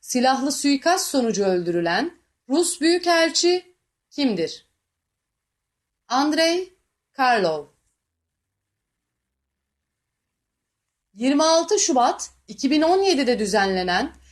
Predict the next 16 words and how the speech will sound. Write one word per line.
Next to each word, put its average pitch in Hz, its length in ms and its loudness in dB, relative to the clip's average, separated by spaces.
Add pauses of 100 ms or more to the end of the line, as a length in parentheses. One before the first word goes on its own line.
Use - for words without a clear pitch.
(120)
seksen 262 580 0
dokuzuncu 294 500 0
Oscar 320 480 0
ödüllerinde 180 920 -2 (500)
en 330 200 0
iyi 311 240 0
film 339 420 0
dalında 220 600 0 (320)
hangi 359 380 0
film 311 520 -4 (100)
Oscar 269 460 0
ödülünü 208 720 -4
almıştır. - 840 -4 (1700)
Moonlight. 220 840 0 (3500)
Sekiz 359 460 -2
Kasım 254 540 -2